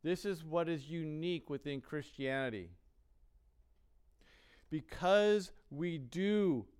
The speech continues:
believe that the Word of God is the actual Word of God, we come together to hear it preached. That i-, is unique.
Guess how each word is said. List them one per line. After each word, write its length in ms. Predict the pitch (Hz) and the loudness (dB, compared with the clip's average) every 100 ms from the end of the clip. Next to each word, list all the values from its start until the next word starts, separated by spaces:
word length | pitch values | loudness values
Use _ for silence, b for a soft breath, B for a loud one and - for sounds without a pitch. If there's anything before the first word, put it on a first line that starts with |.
| - | -2
believe 640 | 156 143 160 156 131 113 - - | 0 2 2 2 0 -4 -10 -4
that 160 | 147 | -2
the 80 | 156 | 0
Word 300 | 151 170 185 | 2 4 4
of 180 | 180 151 | 2 2
God 480 | 160 160 151 139 127 b b | 6 8 8 8 2 b b
is 280 | - 156 135 | -4 -4 -2
the 180 | 143 151 - | -4 -6 0
actual 720 | 151 170 202 - 208 202 190 | 6 6 6 0 2 4 4
Word 540 | 160 165 185 180 175 - | 2 4 6 6 4 2
of 300 | 147 123 104 | -2 -2 2
God, 520 | 160 160 143 113 85 - - _ _ - _ _ - _ _ _ _ _ _ _ _ _ | 6 8 8 6 -2 -12 -20 _ _ -20 _ _ -20 _ _ _ _ _ _ _ _ _
we 100 | 139 | -8
come 280 | 139 185 180 | -2 -2 0
together 360 | 170 165 170 165 | 2 4 4 2
to 140 | 143 | -2
hear 240 | 131 160 | -2 0
it 200 | 143 - | 0 -2
preached. 560 | - 185 185 175 - - - - _ _ _ - _ _ _ - - - _ _ _ - - _ _ | -10 -2 0 0 -10 -20 -20 -20 _ _ _ -20 _ _ _ -20 -20 -20 _ _ _ -20 -20 _ _
That 160 | 139 160 | 0 2
i-, 180 | 165 127 | 0 -4
is 260 | 156 151 120 | -4 -4 -4
unique. 840 | 139 170 160 160 202 170 - - | -6 -4 -4 -4 -4 -4 -6 -16